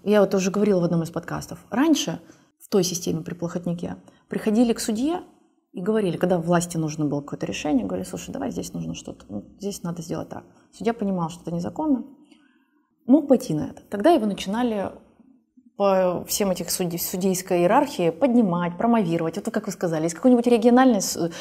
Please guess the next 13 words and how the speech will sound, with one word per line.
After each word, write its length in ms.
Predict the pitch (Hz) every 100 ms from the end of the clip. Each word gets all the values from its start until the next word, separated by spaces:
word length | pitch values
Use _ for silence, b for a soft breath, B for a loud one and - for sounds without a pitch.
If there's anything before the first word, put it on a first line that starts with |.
| B
регионального 560 | 196 196 214 240 247 180
суда 340 | 170 160 160 B B -
переводить 420 | 190 190 226 226
в 20 |
центральный 460 | 190 170 170 170 165
суд, 240 | 170 165
ну, 160 | 440 453
ну, 200 | 392 359
немножко 380 | 302 277 277 214
статус 320 | - 196 185
повышать, 500 | - 175 170 - -
машина 380 | 170 170 214 190
получше, 520 | 185 170 165 - 156